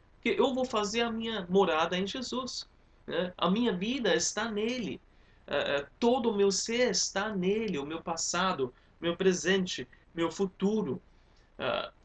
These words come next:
eu vivo em total dependência de Jesus. Eu vou fazer de Jesus o centro de tudo que eu sou, de todas as, as partes da minha vida,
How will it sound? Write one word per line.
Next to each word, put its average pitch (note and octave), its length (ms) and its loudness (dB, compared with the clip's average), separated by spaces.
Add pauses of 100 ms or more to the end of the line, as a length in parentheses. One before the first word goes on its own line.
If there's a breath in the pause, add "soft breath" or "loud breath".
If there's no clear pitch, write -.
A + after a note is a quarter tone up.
(240)
eu F#3 200 4
vivo F3+ 560 0
em E3 120 -6
total G3+ 540 2
dependência F#3 720 0
de F3 100 -6
Jesus. G#3 680 -6 (760)
Eu E3 140 0
vou A3+ 100 2
fazer G3 400 4
de F3+ 140 -4
Jesus E3+ 520 -2
o F#3 80 2
centro G#3 680 0
de F3+ 220 -4 (100)
tudo F#3+ 240 -2
que - 100 -10
eu A3+ 80 -4
sou, A3+ 440 -4 (380 soft breath)
de - 120 -14
todas F3+ 400 2
as, E3+ 200 2
as E3+ 140 -4
partes F3 460 0
da F3 160 0
minha F#3+ 200 0
vida, F#3 480 -6